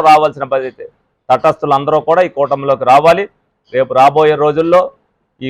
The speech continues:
కూటమిని గెలిపించవలసిన బాధ్యతను ప్రతి ఒక్కరు తీసుకోవాలని ఈ సందర్భంగా తెలియజేస్తూ మరి ఈ పార్టీలోకి వచ్చినందుకు మరి టిఎన్ స్వామినాథన్ గారిని అభినందిస్తున్నాను. రేపు రాబోయే రోజుల్లో కూడా అనేక వలసలు ఉన్నాయి, తప్పనిసరిగా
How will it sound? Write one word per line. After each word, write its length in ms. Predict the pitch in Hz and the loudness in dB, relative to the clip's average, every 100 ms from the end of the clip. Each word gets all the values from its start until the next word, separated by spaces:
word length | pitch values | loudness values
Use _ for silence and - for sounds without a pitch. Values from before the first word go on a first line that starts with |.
| 127 | -2
కూటమిని 380 | 156 170 160 151 | 0 0 -2 -4
గెలిపించవలసిన 560 | 139 139 143 143 131 127 123 | -4 -6 -6 -6 -6 -2 2
బాధ్యతను 400 | - 151 165 160 143 | 2 2 -6 -4 -4
ప్రతి 160 | 135 147 | -4 -6
ఒక్కరు 200 | 143 139 135 | -6 -10 -12
తీసుకోవాలని 480 | 127 139 131 131 127 | -8 -4 -4 -4 -6
ఈ 60 | 123 | -6
సందర్భంగా 440 | 123 127 135 131 127 | -6 -10 -6 -6 -8
తెలియజేస్తూ 440 | 131 139 151 170 190 _ _ _ 113 | -10 -4 -4 -4 -10 _ _ _ -12
మరి 120 | 123 | -10
ఈ 60 | 113 | -2
పార్టీలోకి 460 | 135 - 151 151 147 | 0 0 -4 -4 -4
వచ్చినందుకు 380 | 135 139 135 131 | -8 -10 -12 -10
మరి 100 | 127 - | -10 -8
టిఎన్ 260 | 131 135 131 | -8 -8 -4
స్వామినాథన్ 500 | 127 123 123 117 120 | -4 -4 -10 -10 -8
గారిని 280 | 120 - 113 101 117 | -8 -8 -14 -8 -6
అభినందిస్తున్నాను. 720 | 147 160 143 - 139 143 170 - - | -4 -6 -6 -6 -4 -4 -4 -14 -8
రేపు 160 | 127 117 123 | -8 0 2
రాబోయే 300 | 131 143 135 | 2 0 -2
రోజుల్లో 300 | 135 135 131 127 | -4 -4 -4 -4
కూడా 140 | 127 127 | 0 0
అనేక 220 | 131 147 143 135 | 0 -4 -2 -2
వలసలు 260 | 131 139 139 | -4 -8 -6
ఉన్నాయి, 200 | 156 151 | -6 -6
తప్పనిసరిగా 440 | 139 135 139 131 | -8 -8 -8 -10